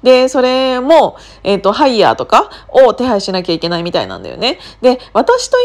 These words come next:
妹は同じところに住んでいるから、ハイヤー一台でいいんだけど、お父さんとお母さんっていうのは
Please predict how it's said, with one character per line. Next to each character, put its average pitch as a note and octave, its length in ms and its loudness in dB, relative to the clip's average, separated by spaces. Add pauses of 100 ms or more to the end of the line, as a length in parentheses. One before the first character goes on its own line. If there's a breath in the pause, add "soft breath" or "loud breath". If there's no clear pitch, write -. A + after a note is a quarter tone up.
(280)
妹 A#4+ 80 0
は F4+ 160 0
同 B3 200 0
じ D#4 120 -2
と - 100 -2
こ E4 120 0
ろ E4 100 0
に G3 100 -4
住 B3 160 -6
ん A3+ 80 -6
で F#3+ 160 -2
い - 20 -4
る F3+ 80 -6
か F3+ 140 0
ら、 G3 160 4
ハ C#4+ 160 0
イ A#3+ 120 -2
ヤ G3 100 2
ー E3+ 80 -4
一 G3+ 180 -4
台 G3 160 0
で F3 100 -4
い - 40 -6
い G#3 100 -4
ん F3 60 -8
だ - 80 -8
け F3 100 -6
ど、 F3+ 240 4
お G3 80 2
父 C5+ 180 2
さ G4 140 -2
ん C4+ 80 -8
と F#3 80 -2
お F3+ 60 -4
母 G3 220 0
さ F3+ 120 -4
ん E3 60 -10
っ - 20 -16
て F3 80 -8
い F3 40 -2
う E3 60 -8
の F3 80 -6
は A#3 380 2